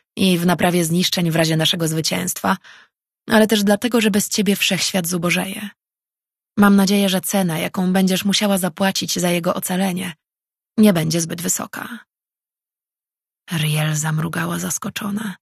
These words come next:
Takie sentymenty były zupełnie nie w stylu dawnego Dalego, więc od razu zajrzała w jego myśli w poszukiwaniu oznak podstępu. Dostrzegła jednak tylko szczerą sympatię.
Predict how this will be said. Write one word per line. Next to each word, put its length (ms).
Takie 240
sentymenty 680
były 240
zupełnie 680
nie 240
w 120
stylu 420
dawnego 540
Dalego, 580
więc 260
od 120
razu 240
zajrzała 480
w 20
jego 220
myśli 460
w 60
poszukiwaniu 680
oznak 380
podstępu. 760
Dostrzegła 560
jednak 380
tylko 300
szczerą 400
sympatię. 640